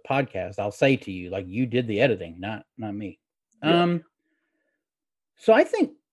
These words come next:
Speaker 1: just off the top of my head, I think, first of all, it's important to ask the right question. So your question to me is, how do we have the courage to put your, ourselves out there?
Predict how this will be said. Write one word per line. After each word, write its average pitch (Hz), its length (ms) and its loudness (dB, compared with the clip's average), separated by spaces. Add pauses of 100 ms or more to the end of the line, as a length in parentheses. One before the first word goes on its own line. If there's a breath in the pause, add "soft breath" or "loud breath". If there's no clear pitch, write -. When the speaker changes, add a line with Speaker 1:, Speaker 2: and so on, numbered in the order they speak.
Speaker 1:
just 214 180 2
off 247 160 4
the 202 60 -2
top 196 260 -2
of 190 80 -6
my 165 140 4
head, 190 180 6
I 156 80 6
think, 214 260 0
first 226 460 6
of 110 120 4
all, 98 540 -2
it's 147 220 0
important 156 720 0
to - 140 -6
ask 143 360 -4
the 139 100 -2
right 123 300 2
question. - 580 -2 (1000)
So - 140 0
your 151 220 6
question 226 500 2
to - 120 -4
me 139 300 4
is, 131 180 0
how 156 220 0
do 180 80 0
we 160 200 0
have 143 220 2
the 143 60 0
courage 131 500 -4
to 139 80 -4
put 120 320 -4 (120)
your, 123 240 -4 (180)
ourselves 123 580 -4
out 220 260 -2
there? 95 300 -8